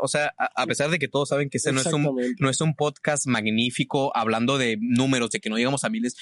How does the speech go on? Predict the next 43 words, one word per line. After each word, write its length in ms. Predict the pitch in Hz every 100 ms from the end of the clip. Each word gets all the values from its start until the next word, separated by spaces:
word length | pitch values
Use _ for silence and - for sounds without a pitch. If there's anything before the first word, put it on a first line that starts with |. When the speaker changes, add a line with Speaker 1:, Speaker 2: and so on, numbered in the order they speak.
| -
Speaker 1:
pero, 160 | - 131
güey, 240 | 143 156
qué 100 | -
chingón 520 | 147 160 143 143 151 156 - _
que, 480 | - 127 120 120 120 -
que 100 | 120
los 180 | 117
pocos 300 | - 123 151
que 100 | -
se 100 | 127
interesan, 500 | 123 113 110 - 127
güey, 220 | 123 127 117
estén 240 | - 107
ahí 80 | 113
al 100 | 110
pie 120 | 123
de 60 | 110
la 60 |
letra 180 | 104 113
y 80 | 113
estén 220 | 104 110
Speaker 2:
Sí, 80 | 120
Speaker 1:
preguntando. 460 | 160 165 175 - -
Speaker 2:
güey. 60 |
Speaker 1:
La 80 | 120
neta, 200 | 139 190
muchas 240 | 220 208 202
gracias, 380 | 147 147 156 151
güey. 260 | 147 151
Speaker 2:
Sí, 20 |
sí, 180 | 139 143
sí. 120 | 123
Speaker 1:
Y, 200 | 135 135 139
y, 500 | 143 139 139 - 143
y 40 |
sorry, 340 | - 214 196
güey, 220 | 165 190 196
por 160 | 156
los 100 | 135
que 80 | 135
estuvieron 300 | - 127 143
esperando, 400 | 147 120 123 156
pero, 380 | 123 113 107